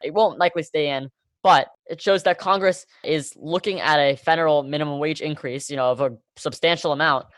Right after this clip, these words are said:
a lot more now. It's now actually been in a bill that's been passed in the House, and that's a huge increase. It's, that was more than double the original amount.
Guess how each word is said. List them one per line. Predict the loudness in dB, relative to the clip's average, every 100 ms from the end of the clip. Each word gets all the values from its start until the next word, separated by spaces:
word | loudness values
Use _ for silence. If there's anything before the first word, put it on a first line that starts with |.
| -6
a | 2
lot | 2 2 -4
more | 0 2
now. | 2 -2
It's | -4
now | 2 2
actually | 2 0 -4 0
been | 2 2
in | 2
a | 0
bill | 4 4
that's | 4
been | 0 -4
passed | -2 -2 -4
in |
the | -6
House, | -4 -4 -2
and | -2
that's | -2
a | -4
huge | -8 -4
increase. | -4 -2 -4 -4
It's, | -2
that | 0
was | 0 2
more | 2
than | 2
double | 2 2 0
the | -2
original | -8 -6 -6
amount. | -4 -4 -6